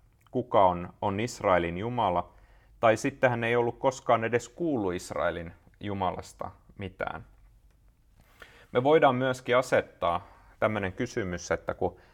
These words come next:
kansa eli siellä Egyptissä, niin, niin oliko he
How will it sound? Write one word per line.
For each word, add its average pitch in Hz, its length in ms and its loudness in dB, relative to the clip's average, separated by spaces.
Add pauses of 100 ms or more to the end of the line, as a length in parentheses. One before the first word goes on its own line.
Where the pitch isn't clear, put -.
(280)
kansa 135 380 6
eli 123 200 6
siellä 95 320 4
Egyptissä, 101 760 -2
niin, 85 340 -6 (100)
niin 87 440 -8 (1080)
oliko 131 460 6
he 101 220 6